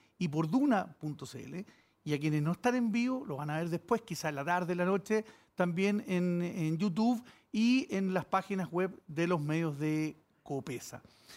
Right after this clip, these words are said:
Y si quieren participar de esta conversación, lo pueden hacer tanto en Instagram como en Twitter, en arroba conexión I P. Y como ha sido tradicional en este proyecto, me acompaña semana a semana,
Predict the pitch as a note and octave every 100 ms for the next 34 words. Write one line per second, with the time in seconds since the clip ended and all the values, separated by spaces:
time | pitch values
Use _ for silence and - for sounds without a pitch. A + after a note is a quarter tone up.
0 | - - _ - F#3+ F#3+ F#3 F#3+ F#3 F#3
1 | F#3 F3+ F3+ F3+ F3+ E3 - - F3 A#3
2 | - G3+ - D3+ F3 D#3+ G3 F3+ F3 -
3 | E3+ F#3+ G3 G#3 F#3 C#4+ C4+ D#3 E3 E3
4 | D3+ - F#3 - _ _ - - E3 D3+
5 | F3 E3+ E3 D3+ F#3+ - G#3 G3+ F3+ F3+
6 | G#3+ A3 C4 C4 - - G#3 - F3+ F#3+
7 | G#3 G#3 - - G3+ G3+ - - F#3 F#3
8 | - _ D#3 C#3+ C#3 A#2 A#2+ - - -
9 | _ E3+ E3+ G#3 G#3 A3+ G#3+ G3+ G3+ F#3+
10 | F#3+ G3+ A#3+ G#3 C#3+ D3+ D3+ - D3+ C#3
11 | C3+ C3+ - F3+ - _ _ _ _ -
12 | D3 C#3 C3+ D#3+ E3 E3 E3 D3+ D#3+ D3+
13 | F3 E3+ - D#3+ G3 G#3+